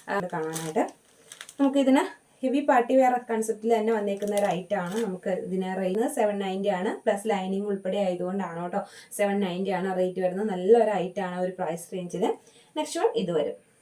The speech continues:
കളർ ഷെയ്ഡ് ആണ് കേട്ടോ വരുന്നത്. നമ്മളിപ്പോൾ കാണിക്കുന്ന ഒരു കളർ കറക്റ്റ് ആണ് കളർ ഷെയ്ഡ് വന്നേക്കുന്നത്. ആദ്യം വന്നപ്പോൾ ലൈറ്റിലേക്ക് ക്ലോസ് ആയിട്ട് വന്നപ്പോൾ ഒരല്പം കളർ വ്യത്യാസം വന്നായിരുന്നു. ഇപ്പോൾ ഇതാണ് കറക്റ്റ് ഒരു കളർ ഷെയ്ഡ് കേട്ടോ, നമ്മളിപ്പോൾ കാണിച്ചുകൊണ്ടിരിക്കുന്ന നല്ല ഭംഗിയുള്ള ഒരു കളർ ഷെയ്ഡിലാണ് വന്നേക്കുന്നത്. ആ,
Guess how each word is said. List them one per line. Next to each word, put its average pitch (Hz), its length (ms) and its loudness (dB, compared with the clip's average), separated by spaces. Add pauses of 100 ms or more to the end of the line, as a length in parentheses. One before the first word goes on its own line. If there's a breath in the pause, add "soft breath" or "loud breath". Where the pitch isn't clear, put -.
(160)
കളർ 185 140 0
ഷെയ്ഡ് 190 260 -2
ആണ് 175 140 0
കേട്ടോ 190 220 -4
വരുന്നത്. 180 300 -2 (120)
നമ്മളിപ്പോൾ 196 400 -4
കാണിക്കുന്ന 185 480 -2
ഒരു 196 120 -4
കളർ 180 260 0
കറക്റ്റ് 185 340 -6
ആണ് 196 200 -2
കളർ 202 260 4
ഷെയ്ഡ് 180 280 -4
വന്നേക്കുന്നത്. 180 560 -2 (480 loud breath)
ആദ്യം 214 260 6
വന്നപ്പോൾ 208 380 0
ലൈറ്റിലേക്ക് 190 720 -2
ക്ലോസ് 185 340 2
ആയിട്ട് 180 200 -2
വന്നപ്പോൾ 180 240 -4
ഒരല്പം 240 440 2
കളർ 190 160 2
വ്യത്യാസം 185 400 -4
വന്നായിരുന്നു. 180 400 -2
ഇപ്പോൾ 285 200 -4
ഇതാണ് 233 360 0 (100)
കറക്റ്റ് 196 400 2
ഒരു 202 140 0
കളർ 160 120 0 (100)
ഷെയ്ഡ് 170 160 -6
കേട്ടോ, 175 200 -6
നമ്മളിപ്പോൾ 180 360 -8
കാണിച്ചുകൊണ്ടിരിക്കുന്ന 175 600 -6 (420 loud breath)
നല്ല 208 320 4
ഭംഗിയുള്ള 180 440 -2
ഒരു 240 140 0
കളർ 185 260 2
ഷെയ്ഡിലാണ് 180 540 -2
വന്നേക്കുന്നത്. 170 600 -2 (480 soft breath)
ആ, 208 100 -2